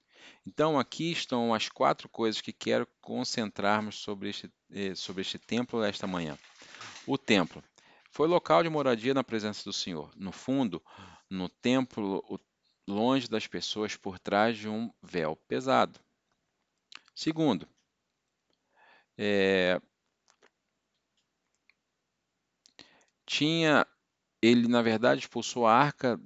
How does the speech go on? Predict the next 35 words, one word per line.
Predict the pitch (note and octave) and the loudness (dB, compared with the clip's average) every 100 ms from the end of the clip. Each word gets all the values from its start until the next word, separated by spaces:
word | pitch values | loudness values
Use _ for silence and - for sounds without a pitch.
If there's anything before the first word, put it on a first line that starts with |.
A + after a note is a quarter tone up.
| - | -12
do, | G#2+ G2 G2+ F#2+ F2+ F2 - _ - F2+ F2 - _ | -12 -6 -4 -2 -4 -6 -8 _ -16 -16 -16 -20 _
a | - | 0
arca | A2 - | 2 2
da | A2 G#2 | 2 4
aliança, | F#2 F#2 A2+ - | 4 2 0 -4
contendo | G2+ G2 F#2 A2 | -6 -6 -2 -2
as | A2+ A2+ | -2 -4
evidências | G#2+ G2 G#2 C3 - G2+ | -6 -6 -4 -4 -4 -8
do | F#2 | -8
seu | - E2+ | -6 -6
resgate | F2+ E2+ E2 D2 - - | -6 -6 -6 -6 -8 -8
do | F2 | -6
Egito. | D#2+ D2+ C#2 - _ _ _ _ _ _ _ - - - - | -6 -8 -12 -18 _ _ _ _ _ _ _ -20 -20 -12 -2
Era | F#2+ | 2
uma | G#2+ | 4
casa | - A#2 A#2 | 8 6 8
de | |
oração | A#2 A2 G#2+ - B2 C3+ C#3+ | 4 4 2 0 0 2 4
e | C3+ | 4
adoração | B2 A#2 A#2+ G#2+ - A#2 B2+ A#2 - _ _ _ _ _ | 4 4 2 2 0 0 0 -2 -6 _ _ _ _ _
para | E2+ E2+ | -10 -10
as | - | -8
pessoas | F2+ - F2+ | -8 -8 -6
honrarem | G2+ G2 G2+ A2+ | -4 0 0 0
a | |
Deus. | G#2+ E2+ - - _ _ _ - - - | -2 -6 -8 -18 _ _ _ -20 -20 -6
Era | - B2+ | 4 4
para | - C3+ | 4 2
ser | - C3 | 0 -2
uma | C3 C3+ C3 B2+ | 0 2 6 6
luz | A#2 A#2 C3+ D#3 E3 | 6 2 -2 -2 -4
para | - A#2 A2 | 0 0 2
as | G2+ | -2
outras | G2+ F#2+ F#2 | -4 -8 -8
nações. | E2+ - D#2+ D2+ - | -8 -8 -10 -12 -16